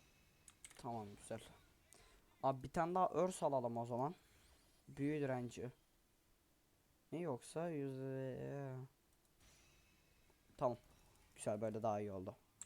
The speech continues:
Kanka bu ne? Bu ne be?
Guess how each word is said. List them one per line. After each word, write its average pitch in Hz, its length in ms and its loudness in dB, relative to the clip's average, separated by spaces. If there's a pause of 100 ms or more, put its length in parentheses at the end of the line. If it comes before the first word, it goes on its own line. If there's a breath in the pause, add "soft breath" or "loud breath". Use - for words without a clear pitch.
(1600 loud breath)
Kanka 170 500 0 (160)
bu 185 320 0
ne? 180 360 2 (140)
Bu 175 240 -2
ne 156 240 -2
be? 135 140 2